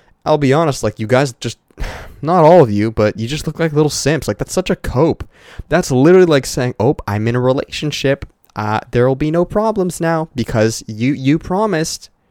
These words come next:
Bullshit, man. There's always gonna be problems. That's life. It's like, "Oh, I started a business, therefore it's gonna be smooth sailing." Bullshit.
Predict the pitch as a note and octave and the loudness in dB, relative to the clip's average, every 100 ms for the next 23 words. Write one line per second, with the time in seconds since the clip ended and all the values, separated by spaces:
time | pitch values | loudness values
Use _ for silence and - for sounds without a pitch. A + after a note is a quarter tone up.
0 | _ _ _ _ _ _ - E3 F3+ - | _ _ _ _ _ _ 0 0 0 0
1 | G#2+ G2+ G#2 C3 - A#2 D3+ C#3 - A#2 | 0 0 -4 -4 0 2 4 2 0 -4
2 | G#2 F#2+ G2 F2 F2+ E3 - F2 A#2+ G2+ | -4 -2 -2 -2 -4 -6 -6 0 2 2
3 | - - - A#2+ C#3 A#2+ A#2 - A#2+ C#3+ | 0 -6 -6 -6 -4 -4 -4 -2 0 0
4 | - F3+ D#3 C#3 C#3 - G2+ - A#2+ - | 0 0 0 -4 -4 -2 -2 0 0 0
5 | C3+ C3+ - - D3+ D3+ - F#3+ F#3+ D3+ | -2 -2 -4 -2 -2 -2 -2 0 0 -2
6 | D3 - - _ - F#2 A#2+ C3+ C#3+ C#3+ | -6 -16 -20 _ -18 -2 4 8 8 8
7 | C#3 B2+ - A#2+ G#2 - - | 6 2 -2 0 0 -2 -10